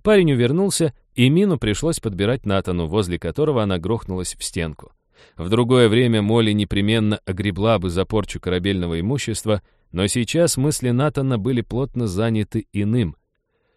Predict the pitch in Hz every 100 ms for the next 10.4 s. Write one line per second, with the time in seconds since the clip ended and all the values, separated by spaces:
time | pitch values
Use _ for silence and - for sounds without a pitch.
0 | _ _ 78 78 110 113 127 - - -
1 | 120 156 139 147 170 101 80 _ _ _
2 | 101 101 104 90 90 - 95 92 90 90
3 | 71 _ _ _ _ 92 117 - 113 123
4 | - 147 170 - 139 131 143 104 104 -
5 | - 101 101 95 101 104 101 - _ _
6 | _ _ - 120 - 135 110 95 - _
7 | 78 87 92 85 - 82 82 71 _ _
8 | _ _ _ 85 113 135 131 127 - -
9 | 127 135 147 180 - - 80 _ - 101
10 | 92 90 85 73